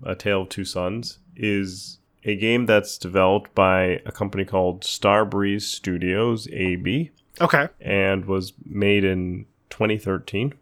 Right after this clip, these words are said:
Speaker 1: or released in twenty thirteen. And it is a, a story of two sons needing to go off into the world to, uh,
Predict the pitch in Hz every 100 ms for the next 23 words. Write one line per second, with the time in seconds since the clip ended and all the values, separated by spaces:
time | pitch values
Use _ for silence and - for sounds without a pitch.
0 | _ _ _ 90 87 90 87 90 104 -
1 | 98 - 98 101 101 - 117 143 - 104
2 | 98 92 90 - 123 120 120 117 113 98
3 | 113 - 175 196 214 151 113 - - -
4 | - 147 139 135 127 120 131 _ _ _
5 | _ - - 90 98 123 - - _ -
6 | 104 113 113 107 101 98 101 98 101 104
7 | 101 - 92 92 95 92 92 - - 92
8 | 90 85 76 - - _ - 101 87